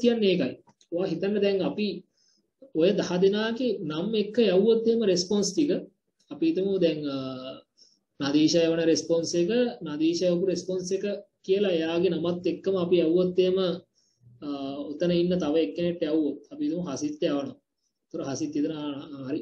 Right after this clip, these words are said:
නදීෂා ඒ කියපු එක සමහරක් වෙලාවට හරි වෙන්න පුළුවන්." හරිද? එතකොට දැන් මම කියපු එකක් වැරදුනාට එයා කියපු එකක් හරි වෙන්න පුළුවන් කියලා හිතන කියන්නේ.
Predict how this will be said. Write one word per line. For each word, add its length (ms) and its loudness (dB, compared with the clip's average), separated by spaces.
නදීෂා 680 2
ඒ 60 4
කියපු 500 4
එක 80 6
සමහරක් 480 2
වෙලාවට 260 2
හරි 220 2
වෙන්න 240 4
පුළුවන්." 320 4
හරිද? 220 -8
එතකොට 340 -4
දැන් 120 -8
මම 240 -4
කියපු 220 4
එකක් 180 4
වැරදුනාට 400 0
එයා 180 2
කියපු 200 0
එකක් 100 0
හරි 200 0
වෙන්න 200 -2
පුළුවන් 240 0
කියලා 140 2
හිතන 160 -4
කියන්නේ. 360 -6